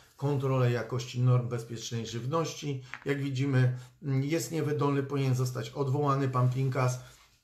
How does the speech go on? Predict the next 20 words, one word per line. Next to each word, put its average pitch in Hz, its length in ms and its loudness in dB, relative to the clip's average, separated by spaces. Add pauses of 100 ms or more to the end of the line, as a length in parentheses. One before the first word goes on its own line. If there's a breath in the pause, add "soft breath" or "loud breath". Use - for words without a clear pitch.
(520)
e, 131 220 0
a 123 100 0
powinien 127 400 4
zresztą 123 440 -2
postawiony 120 520 -4
być 113 180 -6
przed, - 380 -12 (180)
e, 113 80 -8
przed - 320 -8 (200)
prokuraturą. 127 840 0 (360 loud breath)
E, 131 480 4
pan 180 160 -4
Konopka, 180 800 -4
który, 131 540 2 (240 loud breath)
jak 127 180 2
widzimy, 123 640 0 (600 loud breath)
nadzoruje, 135 840 4
e, 120 140 2 (600)
weterynarię 123 960 0
nie-, 127 360 2